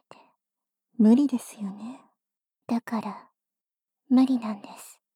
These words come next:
広がる闇に抵抗なんて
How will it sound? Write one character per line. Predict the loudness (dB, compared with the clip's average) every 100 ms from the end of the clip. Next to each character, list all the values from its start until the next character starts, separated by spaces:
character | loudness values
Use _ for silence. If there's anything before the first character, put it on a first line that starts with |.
| _ -8
広 | -2 2 2
が | 2
る | 0 -2 -2
闇 | 0 6 8
に | 8 4 -4
抵 | -6 -4 -6
抗 | -8
な | -6 -4 -4
ん |
て | -8